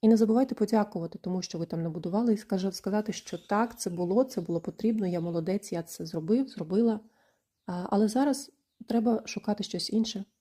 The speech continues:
І я з вдячністю залишаю позаду все, що я зробив.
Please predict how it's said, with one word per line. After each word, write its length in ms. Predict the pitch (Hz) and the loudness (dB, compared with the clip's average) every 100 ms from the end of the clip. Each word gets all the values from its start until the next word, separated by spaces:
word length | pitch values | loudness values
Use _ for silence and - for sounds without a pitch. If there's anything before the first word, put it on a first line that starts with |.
| _ _ _ _ | _ _ _ _
І 80 | 208 | -2
я 120 | 208 | 2
з 40 | 196 | 4
вдячністю 480 | 220 220 208 - 180 | 4 2 2 -2 -2
залишаю 560 | 185 196 - 202 175 | 0 0 0 0 -2
позаду 560 | 165 170 180 175 156 - _ _ _ _ _ _ - | -2 -4 -2 -4 -4 -8 _ _ _ _ _ _ -12
все, 180 | - | -6
що 180 | 185 - | -6 -4
я 40 | 170 | -4
зробив. 380 | 190 175 247 | -4 -2 -2